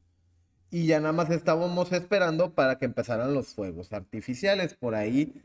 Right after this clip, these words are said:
de hecho, ese día le subí un blog en vez del podcast, por si lo quieren ver en el canal de YouTube. Va a estar el blog de la inauguración de los toros,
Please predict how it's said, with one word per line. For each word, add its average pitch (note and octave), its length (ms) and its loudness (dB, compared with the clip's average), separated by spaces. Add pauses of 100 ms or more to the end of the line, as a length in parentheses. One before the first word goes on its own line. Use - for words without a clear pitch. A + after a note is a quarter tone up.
(140)
de A#2+ 160 2
hecho, A#2 180 0
ese C3 240 0
día C#3 280 2
le B2+ 120 2
subí A2 320 -4
un A#2+ 200 -4
blog C3+ 280 0
en A2+ 160 -4
vez G#2+ 160 -4
del A#2 460 0
podcast, D#3 400 -6
por A#2 140 -6
si G#2+ 100 -8
lo F#2+ 140 -6
quieren A2+ 240 -4
ver C#3 120 0
en C#3+ 100 0
el A2+ 80 -6
canal G2 300 -6
de A2+ 140 -4
YouTube. F#3+ 460 -6 (240)
Va G#2 80 -2
a - 20 -4
estar G#2+ 240 -4
el A2 120 -2
blog C3 400 -2
de A2 200 -4
la B2 100 -2
inauguración G2+ 520 -6
de A#2 100 -6
los A2+ 220 -10
toros, G#3 360 -2